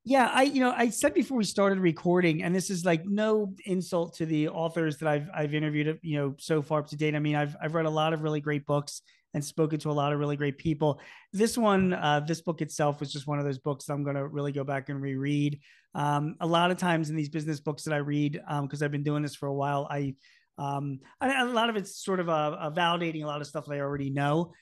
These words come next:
Um, this book taught me a lot of new things, and there was just so much in it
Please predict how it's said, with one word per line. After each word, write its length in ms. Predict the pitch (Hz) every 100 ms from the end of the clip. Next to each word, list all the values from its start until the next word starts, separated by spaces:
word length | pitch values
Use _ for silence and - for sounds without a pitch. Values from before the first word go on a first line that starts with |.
| _ -
Um, 360 | 156 151 156 156 _ _
this 400 | 165 160 208 233
book 200 | 240 202
taught 240 | - 180
me 240 | 190 170 -
a 60 | 156
lot 260 | 151 151
of 80 | 147
new 220 | 151 147
things, 520 | 143 151 139 131 127 -
and 140 | 147
there 60 | 147
was 160 | 139
just 240 | 156 143 -
so 240 | 165 165
much 500 | 165 156 147 - - - _ _ _
in 160 | 185 175
it 400 | 147 143 -